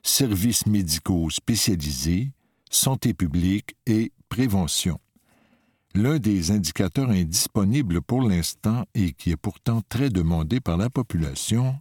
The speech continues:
est l'espérance de vie en santé, note Thomas Bastien. Il s'agit du nombre d'années qu'une personne devrait vivre en bonne santé. En ce moment,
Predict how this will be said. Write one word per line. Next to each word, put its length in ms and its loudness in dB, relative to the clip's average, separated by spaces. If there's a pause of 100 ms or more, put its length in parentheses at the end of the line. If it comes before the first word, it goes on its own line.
(140)
est 200 2
l'espérance 720 0
de 120 0
vie 320 0
en 120 2
santé, 520 0 (340)
note 340 0 (260)
Thomas 320 2
Bastien. 480 -6 (840)
Il 80 2
s'agit 440 2
du 180 -2
nombre 440 2
d'années 380 2
qu'une 300 0
personne 640 0
devrait 400 0
vivre 560 0
en 200 2
bonne 300 0
santé. 560 -4 (920)
En 120 2
ce 180 0
moment, 420 2